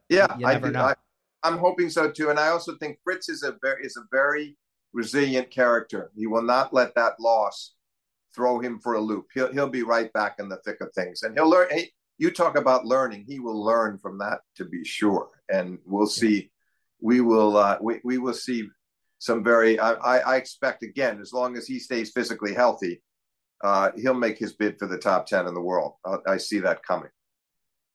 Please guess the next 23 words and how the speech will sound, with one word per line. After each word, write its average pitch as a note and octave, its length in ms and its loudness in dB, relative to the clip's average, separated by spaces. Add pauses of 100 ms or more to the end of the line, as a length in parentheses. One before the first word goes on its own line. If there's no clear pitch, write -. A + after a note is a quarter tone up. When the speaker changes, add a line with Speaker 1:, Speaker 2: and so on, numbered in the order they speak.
(1000)
Speaker 2:
Steve, E3+ 380 -2
uh, C#3+ 220 4
such - 260 -6
a D#3+ 60 -10
pleasure E3+ 340 -2
as D3+ 160 -2
always D#3 300 2
to D3+ 100 -8
hear D3+ 220 -2
your C#3+ 160 -2
thoughts, C#3 680 -2
and, A#2 380 -4
uh, A#2 260 -4
so C3 260 -4
glad C3 440 0
that, A#2+ 400 -4
that A#2+ 180 -6
we C3 80 -8
could A#2+ 220 -10
do B2+ 140 -6
this A#2+ 220 -8
again. A#2+ 440 -4 (440)
Um, G#2 460 -6